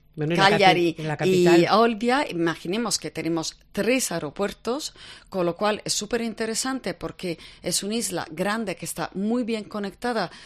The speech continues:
Speaker 2: con Cataluña y con otras regiones de España, pero, eh, que permite también,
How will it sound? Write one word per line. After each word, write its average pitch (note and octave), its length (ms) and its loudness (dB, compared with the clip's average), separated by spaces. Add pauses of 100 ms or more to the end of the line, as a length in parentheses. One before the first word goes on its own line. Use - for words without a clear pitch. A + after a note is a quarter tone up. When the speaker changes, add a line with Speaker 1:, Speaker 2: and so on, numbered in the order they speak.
(100)
Speaker 2:
con F#3 120 -4
Cataluña F3 760 -4
y D#3+ 120 -6
con D#3 540 -4 (220)
otras F3+ 220 -4 (120)
regiones F#3+ 340 -6
de G3 60 -6
España, A3 440 -4
pero, G3 280 -2 (300)
eh, - 120 -6
que F3 140 -4
permite G3 480 -2
también, A3+ 580 -2